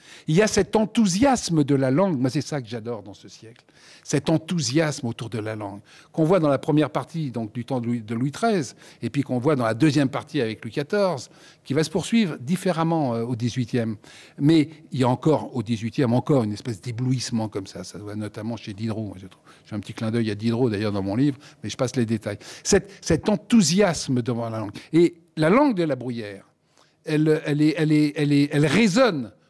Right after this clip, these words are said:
de cet enthousiasme-là. Mais cet enthousiasme ne veut pas dire pour autant une sorte d'inspiration comme ça qui tomberait du ciel,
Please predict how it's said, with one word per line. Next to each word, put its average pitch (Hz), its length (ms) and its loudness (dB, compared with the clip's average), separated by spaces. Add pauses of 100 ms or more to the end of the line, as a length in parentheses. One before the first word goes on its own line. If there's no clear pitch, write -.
(100)
de 131 120 -4
cet 123 240 -8
enthousiasme-là. 110 840 -12 (360)
Mais 160 100 6
cet 208 200 2
enthousiasme 208 560 2
ne 165 100 4
veut 160 100 0
pas 170 160 0
dire 160 160 -2
pour 139 140 -2
autant 226 260 -2 (260)
une 147 100 -2
sorte 160 260 0
d'inspiration 180 840 -2
comme 156 140 -8
ça 214 140 -6
qui 170 140 -10
tomberait 135 300 0
du 127 120 -6
ciel, 220 360 0